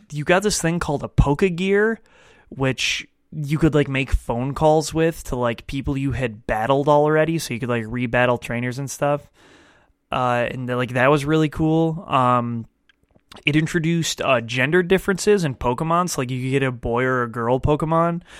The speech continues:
and some of 'em would, like, look slightly different, or they would have, like, different markings to denote that. Which, the main reason for doing that was 'cause they added Pokemon breeding, um, which was, that's a huge addition.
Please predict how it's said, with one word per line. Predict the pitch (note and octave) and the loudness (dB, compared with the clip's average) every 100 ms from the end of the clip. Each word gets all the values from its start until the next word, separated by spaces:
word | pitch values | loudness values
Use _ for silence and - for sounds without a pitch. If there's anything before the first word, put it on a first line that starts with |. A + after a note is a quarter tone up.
| - - | -20 -4
and | D3+ C3 | -2 -2
some | - C#3+ | -2 -2
of | D3 | 0
'em | D3+ | -2
would, | D3 C3 | -2 -2
like, | A#2+ B2 | -4 -4
look | B2+ - | -4 -4
slightly | - C3 B2+ | -4 -4 -4
different, | B2 A#2 D3+ C#3 C3+ | -2 -2 -2 -2 -2
or | |
they | A#2+ | -2
would | A#2 | 0
have, | A#2+ A2+ | -2 -2
like, | A#2 | -4
different | - C3 B2 | -6 -6 -6
markings | A2+ A#2 C3+ C3+ | -6 -6 -6 -8
to | - A#2 | -8 -10
denote | A2 A#2+ C3 | -6 -6 -4
that. | C#3+ D#3+ D#3 - - - - - _ - | 0 0 0 -6 -20 -20 -20 -20 _ 2
Which, | D3+ - | 2 2
the | D#3 | 0
main | E3+ G3+ G3 | 2 0 0
reason | E3+ D#3 | -2 -4
for | D3+ | -4
doing | C3 C#3+ C#3 | -2 -2 0
that | C3+ C3+ | 2 2
was | B2+ B2 - - | 2 -2 -4 -8
'cause | - B2 | -8 -4
they | C3 B2+ | 0 0
added | B2+ A#2 - | 0 0 0
Pokemon | C#3 C3+ A#2+ A#2 - | 0 0 -2 -2 -2
breeding, | C3 B2+ - G#2+ - - - | 0 0 -2 -10 -14 -16 -8
um, | B2 A2+ A2 A2 | -4 -2 -2 -4
which | A#2+ B2 | -4 -4
was, | A#2 A#2 | -6 -2
that's | C3+ C#3 - | 4 4 4
a | - | -10
huge | - F3 E3+ B2 | -2 2 2 -2
addition. | A2+ G#2+ A#2 A2 | -6 -8 -8 -10